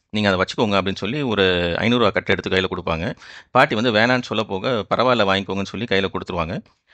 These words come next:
அப்ப எல்லாம் பேசி முடிச்சுட்டு அவரவர் அந்த செல்ஃபி ஸ்னாப்ஸு, ஆ, அவங்க ஃபோட்டோஸ் எடுத்து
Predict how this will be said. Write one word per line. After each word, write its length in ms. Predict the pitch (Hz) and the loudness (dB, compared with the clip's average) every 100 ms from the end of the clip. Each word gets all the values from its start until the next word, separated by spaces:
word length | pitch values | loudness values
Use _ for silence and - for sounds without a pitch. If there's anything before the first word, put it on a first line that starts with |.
| - | -10
அப்ப 500 | - 165 151 123 107 | -4 4 6 8 6
எல்லாம் 320 | 104 120 147 120 | 6 4 4 2
பேசி 280 | 123 - | -2 -2
முடிச்சுட்டு 400 | 110 107 143 139 | -4 -4 -2 2
அவரவர் 360 | 98 107 110 120 | 4 4 2 2
அந்த 480 | 110 95 90 85 85 - - - | 2 2 2 0 -2 -8 -14 -4
செல்ஃபி 220 | 123 120 110 | -4 -4 -4
ஸ்னாப்ஸு, 520 | 101 87 - 101 101 - | -2 -2 -2 -6 -6 -6
ஆ, 100 | 95 87 87 85 85 82 | -2 0 0 0 -2 -4
அவங்க 460 | - - 101 98 | -4 -4 -2 -4
ஃபோட்டோஸ் 240 | - - 101 | -4 -2 0
எடுத்து 460 | 95 85 110 95 | -2 0 2 2